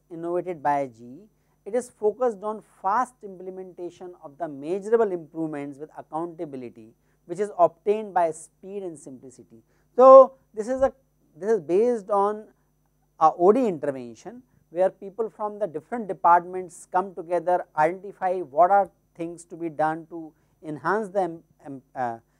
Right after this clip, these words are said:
enhance the performance of the organization, and not only identification happens, then and there the meeting, then, then and there the teams are constituted, the measurement aspe-, aspects are identified,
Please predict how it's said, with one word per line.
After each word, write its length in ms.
enhance 320
the 80
performance 600
of 140
the 60
organization, 720
and 240
not 160
only 200
identification 640
happens, 500
then 200
and 160
there 160
the 120
meeting, 520
then, 200
then 180
and 140
there 140
the 140
teams 320
are 160
constituted, 920
the 160
measurement 720
aspe-, 380
aspects 480
are 200
identified, 640